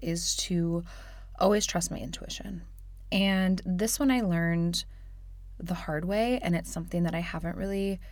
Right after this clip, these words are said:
talked about before. It's really hard to talk about. Even when I was thinking about sharing it in this episode, I kind of felt that anxiety creeping in and, you know, just thinking, "Am I ready to share this?" and, and all of that. Um,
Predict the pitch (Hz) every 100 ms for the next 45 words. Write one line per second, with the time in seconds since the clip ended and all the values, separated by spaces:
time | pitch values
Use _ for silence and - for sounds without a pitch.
0 | - - - - - - - - - 226
1 | 247 254 254 - 262 254 247 - 175 185
2 | 185 - 185 190 208 - - 208 220 208
3 | 202 190 196 190 170 170 165 160 170 175
4 | 170 165 147 - 175 160 165 165 160 170
5 | 170 202 190 - 202 185 - - 175 180
6 | 170 - - - - - - - - 294
7 | 277 247 220 196 170 175 175 170 - 185
8 | 185 180 170 165 165 165 - - - -
9 | - - 180 165 170 - 170 170 170 175
10 | 185 170 - - - - 170 170 170 -
11 | - - - 320 320 311 294 - 190 190
12 | - - - - - - 190 165 170 160
13 | 165 160 - - 165 - - - 226